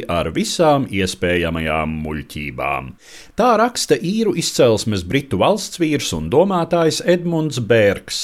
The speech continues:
savā grāmatā Pārdomas par Franču revolūciju, kas nāca klajā tūkstoš septiņsimt deviņdesmitā gada pirmajā novembrī.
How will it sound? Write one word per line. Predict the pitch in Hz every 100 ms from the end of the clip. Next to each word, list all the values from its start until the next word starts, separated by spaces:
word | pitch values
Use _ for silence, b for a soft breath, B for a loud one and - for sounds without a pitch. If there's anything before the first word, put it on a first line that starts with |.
| -
savā | 92 76 73
grāmatā | 107 175 214 185 170 143 120 B B
Pārdomas | - 147 196 175 160 147 127 -
par | 92
Franču | 85 107 117 131 131 110
revolūciju, | 92 80 76 73 - 82 80 76
kas | - 85 - -
nāca | 90 90 90 90
klajā | - 196 208 175 156
tūkstoš | 147 143 104 82 -
septiņsimt | - 92 82 78 - 76 -
deviņdesmitā | 92 175 202 175 165 160 147 139
gada | 127 127 151 170
pirmajā | - 214 196 165 143 123 110
novembrī. | 80 73 67 73 65 71